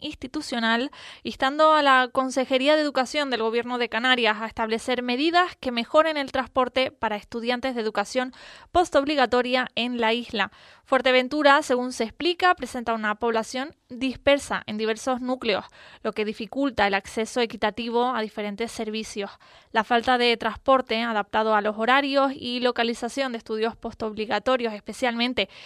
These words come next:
bachillerato y formación profesional, supone una barrera para la continuidad académica del alumnado. La localización de aulas en ocasiones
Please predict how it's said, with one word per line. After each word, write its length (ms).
bachillerato 840
y 100
formación 540
profesional, 680
supone 360
una 180
barrera 480
para 200
la 100
continuidad 560
académica 600
del 160
alumnado. 600
La 120
localización 720
de 300
aulas 400
en 100
ocasiones 680